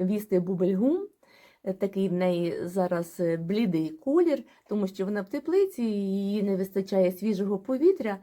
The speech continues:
і колір такий собі не дуже насичений. Е, на свіжому повітрі, на вулиці вона буде більш,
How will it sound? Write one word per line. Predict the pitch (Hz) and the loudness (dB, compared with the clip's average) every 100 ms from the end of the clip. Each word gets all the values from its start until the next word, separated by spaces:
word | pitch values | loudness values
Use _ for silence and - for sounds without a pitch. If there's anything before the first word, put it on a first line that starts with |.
| _ _ _ _ _ | _ _ _ _ _
і | 233 | -10
колір | 226 320 277 196 | -6 -2 -2 -2
такий | 190 185 220 | -2 -2 -2
собі | 214 180 175 | -2 -2 0
не | 175 143 220 226 _ _ _ _ _ _ _ _ _ - - | -2 -2 -4 -6 _ _ _ _ _ _ _ _ _ -14 -8
дуже | 180 170 214 190 202 190 _ _ _ - | -8 -4 -4 -2 -4 -6 _ _ _ -10
насичений. | 190 185 190 - 165 151 - 143 139 139 _ _ _ _ _ _ _ - | -4 -2 -2 -4 -6 -6 -10 -10 -10 -12 _ _ _ _ _ _ _ -8
Е, | 175 160 | -6 -4
на | 170 185 | -2 -4
свіжому | - 294 381 294 233 | -2 0 0 0 0
повітрі, | 185 180 165 165 | -2 -2 -2 -4
на | 160 175 | -4 -2
вулиці | 214 381 - 165 | 2 2 2 -4
вона | 170 170 226 | -4 -4 -4
буде | 180 185 185 | -4 -2 -2
більш, | 180 220 233 - | -2 -4 -6 -12